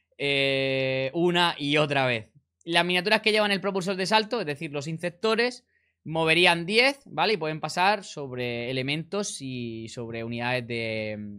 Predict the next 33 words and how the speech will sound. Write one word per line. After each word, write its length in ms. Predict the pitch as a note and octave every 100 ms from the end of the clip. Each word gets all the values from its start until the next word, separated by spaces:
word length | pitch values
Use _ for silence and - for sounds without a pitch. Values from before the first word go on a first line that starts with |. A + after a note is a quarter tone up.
| -
del 300 | A#2+ A#2+ A#2
enemigo. 560 | A#2+ D#3+ A3 B3 - _ _ _ _ -
Luego 200 | F3+ G#3+
tendríamos 420 | G#3+ G#3 G#3 G3+
también, 420 | G#3 G#3+ B3+ E3+
y 140 | D3 D#3
ya 120 | F#3
por 140 | F3+
último 320 | G#3+ G#3 F3+ F3
en 60 |
este 520 | F3 - F#3 F3+ E3+ E3+
comando, 380 | F3+ A3 G3+ C#3+
la 100 | C#3
doctrina 420 | C3+ D#3+ D#3 D3+
Indomitor, 760 | E3 E3 E3 A3 A#3+ C#4+ D#4 -
que, 420 | - G#3 B3+ B3+ _ -
eh, 500 | D#3 D3 D3 C#3+ C#3 D3
nos 160 | D3
suma 320 | G#3+ G3+ D3 -
uno 220 | G3 G3+
a 20 |
la 100 | F#3+
tirada 200 | F#3 F#3
para 100 | F3+
impactar 600 | F3 F3 - G#3 C#3 - -
si, 520 | - - G3+ A#2 - _ _ - _ _ _ _
eh, 640 | - D#3 D3+ D3 C#3+ C#3+ -
estamos 380 | D3 F#3 F#3 D3+
por 100 | C#3
debajo 240 | D3 E3
de 40 |
efectivos 360 | D3+ D3 C#3+ C3+
iniciales, 640 | D#3 E3 A3 B3 B3+ -